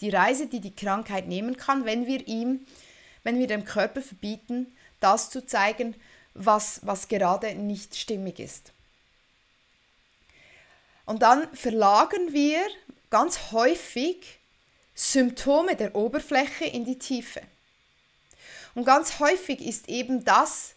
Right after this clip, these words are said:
das, was wir dann in der Praxis sehen, dass ein Tier zu uns kommt, wenn es schon viele Stationen gehabt hat. Deswegen schauen wir immer die Krankengeschichte eines Tieres an, schon Jahre zurück.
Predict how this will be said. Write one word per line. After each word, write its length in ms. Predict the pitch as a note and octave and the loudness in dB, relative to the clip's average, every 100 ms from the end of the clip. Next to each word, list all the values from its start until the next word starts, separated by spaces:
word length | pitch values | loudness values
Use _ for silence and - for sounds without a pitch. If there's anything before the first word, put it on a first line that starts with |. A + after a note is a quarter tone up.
| _ | _
das, 400 | G#3 G3+ C4+ B3 | 2 4 4 0
was 220 | A#3 - | -6 -2
wir 140 | B3+ | -2
dann 180 | D#4+ C#4 | 2 2
in 120 | B3+ | 0
der 60 | A3+ | -2
Praxis 560 | A3+ A3 A3+ - - - | 0 0 0 -8 -8 -4
sehen, 260 | A#3 D4 | 0 0
dass 180 | C4 - | -2 -2
ein 180 | G3+ G3+ | -4 -4
Tier 260 | - D4+ | -4 -4
zu 160 | - - | -6 -6
uns 280 | A#3+ C#4+ - | -4 -4 -6
kommt, 420 | C#4+ D4 F4+ - - - - | -4 -4 -4 -12 -20 -20 -8
wenn 120 | A3+ B3 | -2 0
es 140 | B3+ | 0
schon 120 | C#4 | -2
viele 360 | C4 F4 G#4+ G4+ | -2 -2 0 0
Stationen 580 | - E4 - C4+ C4+ C4 | 0 -2 0 0 0 0
gehabt 380 | G#3+ G3+ - | 0 -2 -2
hat. 180 | G#3+ - | -8 -6
Deswegen 380 | A#3 C4 C4 C4 | -6 -2 -2 0
schauen 280 | C4 A3+ A3+ | 2 2 0
wir 160 | A#3+ - | -6 -4
immer 480 | C4+ F#4+ D#4+ B3+ F4 - - - _ _ | -2 0 2 2 0 -4 -18 -20 _ _
die 80 | - | -14
Krankengeschichte 920 | - D4 F#4 E4 A#3+ G#3+ G#3 F#3+ G#3+ | 2 2 4 -2 -4 -6 -8 -4 -2
eines 280 | G#3+ A3+ - | -2 -4 -8
Tieres 360 | B3 B3 C4 | -4 -2 -2
an, 260 | - A#3+ D#4+ - - - _ - | 0 -2 -2 -8 -20 -20 _ -12
schon 400 | - C#4+ C#4 C4 A#3 | 0 2 2 -2 0
Jahre 440 | A#3 A#3+ C#4+ D4+ | 4 6 6 4
zurück. 420 | - A#3 F#3+ - | -2 -4 -8 -16